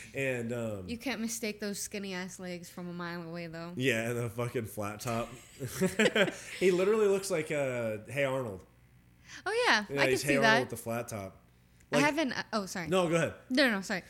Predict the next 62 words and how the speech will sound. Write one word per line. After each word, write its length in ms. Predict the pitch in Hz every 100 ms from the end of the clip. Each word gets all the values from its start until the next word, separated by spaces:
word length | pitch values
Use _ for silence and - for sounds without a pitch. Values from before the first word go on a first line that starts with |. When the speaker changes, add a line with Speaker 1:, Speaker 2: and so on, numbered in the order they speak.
| - 160
Speaker 1:
I 20 |
was 120 | 170
gonna 80 | 190
say 160 | 190 180
his 160 | 143
head 460 | - 147 160 190 143
with 240 | 151 147
the 80 | 135
flat 320 | - 123 123
top, 240 | 147 151 151
he's 160 | 127
got, 300 | 117 131 127
like, 80 | 127
he's 160 | 131 127
shaped 320 | - 147 -
like, 160 | 127 120
like, 260 | 117 113
kinda 200 | - 135
like 280 | 127 110 104
Bart 220 | 120 117
Simpson-y, 560 | 110 117 113 117 104 92 -
you 100 | 107
know? 200 | 107 110 113 - -
Or 40 |
not 120 | 156 262
Speaker 2:
Yeah. 220 | 254 247
Speaker 1:
Bart 80 | 254
Simpson, 260 | 123 131
uh, 160 | 127 127
what's 160 | 143 -
the 60 |
kid's 260 | - 139 113
name? 160 | 95 85 - - - _ - - - - - - -
Bart, 320 | 147 233 120
yeah, 120 | 165 170
yeah, 60 | 156
yeah, 100 | -
Speaker 2:
Yeah, 180 | 427
Speaker 1:
Bart 120 | 247 311
Speaker 2:
Bart. 160 | 277
Speaker 1:
Simpson, 140 | 196 120
the 60 | 117
kid, 180 | 147 127
yeah. 180 | 123 101 - -
Speaker 2:
With 140 | 226
the 60 | 143
Speaker 1:
Homer 100 | 147
Speaker 2:
spiky, 440 | 320 311 - 240
right? 280 | 208 220 247
Speaker 1:
Yeah, 160 | 151 151
with 100 | 135
the 80 | 277
Speaker 2:
Yeah. 120 | 226
Speaker 1:
spiky, 380 | 143 139 135 135
but 60 |
he's 120 | 135
got 160 | 139 139
that 160 | 131 -
type 220 | 143 127
of 80 | 117
shaped 300 | - 120 98
head. 340 | 117 113 98